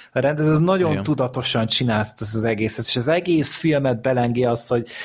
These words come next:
Speaker 1: itt egy pillanatnyi tanástalanság nem volt egyetlen egy jelenetnél se, hanem mindent a létező legtűpontosabban csináltak meg.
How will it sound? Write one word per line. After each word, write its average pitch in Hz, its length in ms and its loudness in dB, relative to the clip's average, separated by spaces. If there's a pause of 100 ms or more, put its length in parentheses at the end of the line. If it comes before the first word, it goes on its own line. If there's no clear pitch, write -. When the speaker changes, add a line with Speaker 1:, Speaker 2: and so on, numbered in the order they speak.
(140)
Speaker 1:
itt 156 220 -4
egy 160 120 -2
pillanatnyi 160 460 0
tanástalanság 120 880 0
nem 117 120 0
volt 127 300 -2
egyetlen 151 520 0
egy 107 160 0
jelenetnél 101 600 0
se, - 320 -2 (300)
hanem 131 300 0
mindent 143 540 2
a 127 60 2
létező 131 460 0
legtűpontosabban 110 1300 -2
csináltak 92 680 -2
meg. - 220 -4